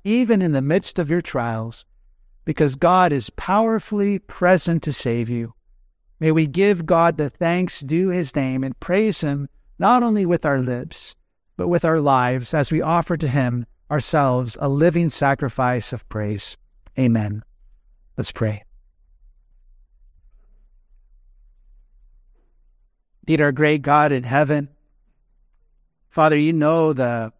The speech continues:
objections of our hearts to such a beautiful text like this. And so we pray that you would help us by the power of your Holy Spirit to truly believe that you love us as much as you say you do.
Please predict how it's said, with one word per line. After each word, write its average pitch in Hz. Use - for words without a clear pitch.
objections 139
of 120
our 127
hearts 135
to 131
such 160
a 123
beautiful 135
text -
like 120
this. 120
And 160
so 165
we 156
pray 170
that 139
you 160
would 160
help 175
us 156
by 135
the 135
power 175
of 147
your 151
Holy 160
Spirit 170
to 135
truly 196
believe 143
that 139
you 175
love 160
us 160
as 123
much 143
as 127
you 135
say 120
you 113
do. 117